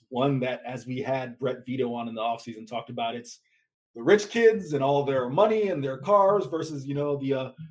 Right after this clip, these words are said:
the good old kids who go to U N T, the public school, right? Unfortunately, in this case, or unfortunately for Conference U S A fans, I should say, not that I have anything against S M U, give me the Ponies. I think they're more well-equipped to get this game. Not that I don't think that North Texas can't put up a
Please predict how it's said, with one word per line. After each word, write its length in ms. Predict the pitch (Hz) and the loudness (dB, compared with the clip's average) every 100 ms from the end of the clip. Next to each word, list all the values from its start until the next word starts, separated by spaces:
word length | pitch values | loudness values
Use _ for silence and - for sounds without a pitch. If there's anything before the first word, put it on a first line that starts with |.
| - | -16
the 80 | 143 | 4
good 140 | 139 202 | 10 10
old 240 | 165 - | 10 4
kids 200 | 151 135 | -2 -2
who 60 | 123 | 2
go 100 | 139 | 2
to 80 | |
U 200 | 135 139 | 4 0
N 100 | 131 | -2
T, 180 | 120 131 | -2 -8
the 80 | 123 | -6
public 320 | 135 123 107 | -4 -4 -6
school, 320 | - 117 107 113 | -18 -10 -8 -4
right? 240 | 139 143 139 _ _ _ _ - | 0 0 0 _ _ _ _ -8
Unfortunately, 720 | 135 - 214 214 160 143 123 | -6 4 8 8 6 -4 -4
in 80 | 120 | -6
this 140 | 120 | -8
case, 180 | - 117 | -8 -8
or 80 | 120 | -8
unfortunately 380 | 113 127 120 120 | -8 -8 -8 -14
for 160 | - - | -20 -12
Conference 340 | 120 113 - | -10 -10 -14
U 80 | 117 | -14
S 100 | 117 | -8
A 100 | 135 | -8
fans, 260 | 139 101 92 | -8 -10 -12
I 40 | - | -16
should 140 | - - | -18 -14
say, 300 | 92 110 - - | -8 -8 -8 -12
not 140 | 92 | -12
that 60 | 92 | -10
I 20 | |
have 60 | 95 | -12
anything 240 | 101 95 | -16 -18
against 220 | 98 95 113 | -18 -16 -16
S 140 | 107 | -14
M 60 | 104 107 | -16 -6
U, 340 | 185 127 101 _ _ _ _ _ _ _ _ | -4 -4 -6 _ _ _ _ _ _ _ _
give 140 | 143 | -2
me 100 | 180 | 4
the 80 | 160 | 4
Ponies. 340 | 156 151 120 117 | 4 0 0 -6
I 60 | |
think 160 | 120 120 | -8 -8
they're 100 | 117 - 104 104 | -8 -12 -20 -14
more 380 | 120 135 131 107 | 0 2 2 0
well-equipped 540 | 123 123 120 127 127 | -4 -4 -8 -8 -8
to 80 | 120 | -8
get 240 | 127 123 | -10 -10
this 140 | 131 - | -12 -12
game. 340 | 135 135 131 - | -8 -6 -8 -10
Not 340 | 123 139 214 220 | -6 -4 -4 -4
that 100 | 214 | -4
I 80 | 156 | -4
don't 360 | - 185 - | -4 -6 -6
think 140 | 143 135 | -8 -10
that 140 | 113 | -8
North 180 | 135 131 | -10 -10
Texas 260 | 135 - - | -14 -16 -20
can't 280 | - 147 - | -16 -16 -10
put 120 | 139 | -10
up 80 | |
a 40 | - | -10